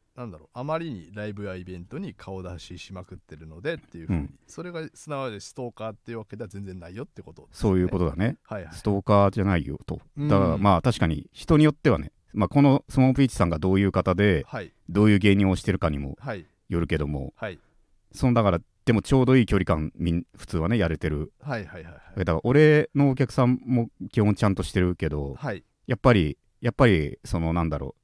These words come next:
Speaker 2: う。
Speaker 1: うん。
Speaker 2: まあ、あんま
Speaker 1: うん。
Speaker 2: 自分で言うのもなんだけど、
Speaker 1: うん。
Speaker 2: 類は友を呼ぶという表現がしっくりくるのかなって思うのは、
Speaker 1: <laughs> ほうほう。
Speaker 2: 俺もだけど、
Speaker 1: はい。
Speaker 2: お互い喋るの苦手っぽいなって思いながら、
Speaker 1: <laughs>
Speaker 2: なんか、たどたどしくお互い話しちゃう時とかも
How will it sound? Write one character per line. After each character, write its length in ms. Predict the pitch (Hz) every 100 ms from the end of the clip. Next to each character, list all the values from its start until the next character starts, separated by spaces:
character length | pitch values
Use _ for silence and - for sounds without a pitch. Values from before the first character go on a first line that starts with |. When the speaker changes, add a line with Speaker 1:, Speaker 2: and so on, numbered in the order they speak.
| -
Speaker 2:
う。 60 | 165
Speaker 1:
う 20 |
ん。 220 | 113 - _ -
Speaker 2:
ま 260 | 98 87 87
あ、 40 |
あ 20 |
ん 140 | 104 104
ま 260 | 101 - _ -
Speaker 1:
う 60 |
ん。 40 | 101
Speaker 2:
自 120 | 98
分 140 | 104 101
で 100 | 104
言 100 | 98
う 60 |
の 60 | 85
も 60 | 76
な 80 |
ん 20 | 78
だ 80 |
け 80 | 78
ど、 40 | 76
Speaker 1:
う 20 |
ん。 100 | 95
Speaker 2:
類 160 | 87 80 - _
は 120 | 78
友 320 | - 90 80 76
を 60 |
呼 100 | 76
ぶ 140 | 73 73
と 120 | 78
い 120 | 73
う 140 | 73
表 180 | 78 76
現 140 | 69 - - - - - - 123
が 80 | -
し 120 | -
っ 40 | -
く 100 | 85
り 80 |
く 180 | - 90
る 280 | 82 80 65 -
の 80 | 82
か 100 | 85
な 120 | 113
っ 40 | _ -
て 100 | 95
思 200 | 92 92
う 20 |
の 140 | 85
は、 260 | 80 78 78
Speaker 1:
<laughs> 40 | -
ほ 120 | 110
う 20 |
ほ 120 | 90 87
う。 40 | -
Speaker 2:
俺 240 | 117 135
も 120 | 143
だ 120 | 131
け 100 | -
ど、 220 | 90 85 82
Speaker 1:
は 60 |
い。 40 | - _
Speaker 2:
お 80 | 113
互 380 | 139 139 135 147
い 60 | _
喋 140 | - 127
る 60 | 113
の 100 | 80
苦 180 | 82 82
手 60 |
っ 40 | 80
ぽ 140 | - 85
い 20 |
な 100 | 95
っ 40 |
て 300 | - 85 - _ 101
思 180 | 92
い 40 | 92
な 80 | 87
が 100 | 76
ら、 200 | 69 - - -
Speaker 1:
<laughs> 200 | 180 -
Speaker 2:
な 120 | 95
ん 40 |
か、 240 | - 78 - _ _
た 120 | 107
ど 80 | 101
た 100 | 101
ど 60 | 101
し 100 | -
く 80 | 78
お 80 |
互 180 | 78 78
い 40 | 78
話 220 | 78 76
し 20 |
ち 60 | 76
ゃ 40 |
う 120 | 71
時 200 | - 78
と 100 | -
か 100 | 76
も 180 | 71 71